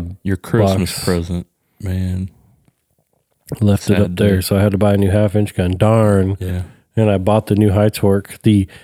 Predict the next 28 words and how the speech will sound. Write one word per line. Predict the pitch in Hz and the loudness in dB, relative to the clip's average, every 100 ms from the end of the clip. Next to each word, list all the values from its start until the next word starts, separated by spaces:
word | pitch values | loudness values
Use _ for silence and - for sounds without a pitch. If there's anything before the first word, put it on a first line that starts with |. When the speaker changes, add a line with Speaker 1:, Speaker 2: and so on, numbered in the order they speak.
| _ - | _ -4
Speaker 2:
twenty-nine | 127 123 123 117 113 110 110 113 113 113 110 78 | 0 2 4 4 4 2 2 2 2 2 -2 -6
sixty-seven | - - - 120 - - _ - 110 107 104 - 113 110 127 | -10 -8 -2 -4 -4 -20 _ -4 0 0 -2 -2 0 2 2
twenty-two, | 123 135 135 131 143 | 2 2 2 0 0
I | 139 | 2
think | 147 147 | 0 2
it | |
is. | 151 143 - | 0 0 -2
What's | 131 - | -4 -2
it | |
say | - | 0
on | 117 | 0
the | 107 | 0
side | 120 | 0
of | 110 | 0
that? | 101 - _ _ _ | -2 -8 _ _ _
Can | 107 | -2
you | 98 | -2
see? | - 95 - | -2 -6 -8
Speaker 1:
Read | 92 95 | -20 -18
on | 107 | -18
blind. | 92 90 95 98 98 _ _ _ _ _ _ _ _ | -18 -18 -16 -18 _ _ _ _ _ _ _ _ _
Speaker 2:
Uh, | 113 98 | 0 2
whatever. | 95 90 87 85 _ _ _ _ | 2 2 0 -4 _ _ _ _
Twen- | - 120 | -2 -2
Speaker 1:
Twenty-nine | 127 127 123 117 117 117 113 | -2 -14 -14 -12 -14 -14 -18
sixty-seven | 104 123 123 117 _ 110 104 | -20 -20 -20 -20 _ -16 -16
twenty-two. | - 101 92 | -16 -14 -2
Speaker 2:
Yeah, | 95 90 | 0 0